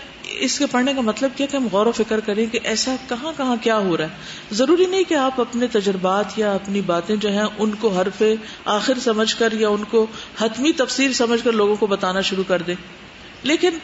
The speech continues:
سب سے پہلے اپنی اصلاح کی ضرورت ہوتی ہے کہ جب یہ کہا گیا ہے تو میں کہاں کڑی ہوں، مجھے کیا کرنا چاہیے، کہیں یہ بات میرے اندر تو نہیں، مجھے اس سے بچنا چاہیے۔ ٹھیک ہے، اب مثلاً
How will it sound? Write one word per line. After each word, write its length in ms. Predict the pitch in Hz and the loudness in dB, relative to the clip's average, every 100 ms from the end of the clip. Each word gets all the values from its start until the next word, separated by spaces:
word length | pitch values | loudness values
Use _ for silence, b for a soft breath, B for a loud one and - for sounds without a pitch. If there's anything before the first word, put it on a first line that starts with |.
| - | -10
سب 240 | - 392 392 | -2 0 2
سے 160 | - 339 | 0 2
پہلے 300 | 285 320 320 | 4 6 4
اپنی 300 | 254 - 254 | 2 2 2
اصلاح 300 | 233 214 196 | 4 2 2
کی 80 | 196 | 2
ضرورت 280 | 185 180 170 | 2 2 0
ہوتی 280 | 165 165 165 | -2 -2 -4
ہے 60 | 160 - - - - - - - | -6 -12 -20 -20 -20 -20 -18 -4
کہ 80 | 262 | 0
جب 140 | 262 | 0
یہ 200 | 233 320 359 | 2 2 4
کہا 220 | 302 294 262 | 2 2 2
گیا 200 | 269 277 | 2 4
ہے 200 | 294 302 | 2 2
تو 80 | 285 | 0
میں 160 | 269 320 | 0 0
کہاں 200 | 311 285 220 | 0 0 0
کڑی 240 | 180 180 | 0 0
ہوں، 100 | 180 | -2
مجھے 240 | 190 220 294 | 0 2 2
کیا 160 | 277 | 0
کرنا 300 | 233 190 185 | 0 0 -2
چاہیے، 360 | 180 165 151 156 - - - - - - - - | -2 -2 -2 -6 -12 -18 -20 -20 -20 -20 -20 -4
کہیں 160 | 254 269 | 0 4
یہ 140 | 285 | 4
بات 300 | 233 233 262 | 4 2 2
میرے 240 | 214 220 285 | 4 4 4
اندر 180 | 285 302 | 2 2
تو 100 | 311 | 2
نہیں، 180 | 311 359 339 - - - - - - - | 0 -2 -6 -16 -20 -20 -20 -20 -16 0
مجھے 200 | 220 226 | 2 4
اس 80 | 220 | 2
سے 120 | 214 | 2
بچنا 320 | 180 175 175 | 0 -2 -4
چاہیے۔ 340 | - 165 156 165 - - - - - - - - - - - | -6 -6 -8 -12 -16 -20 -20 -20 -20 -20 -20 -20 -20 -20 -14
ٹھیک 240 | 196 196 | -12 -12
ہے، 40 | 311 - - - - - - - - | -14 -16 -20 -20 -20 -20 -20 -10 -4
اب 100 | 214 | 0
مثلاً 380 | 240 - 277 | 0 0 -2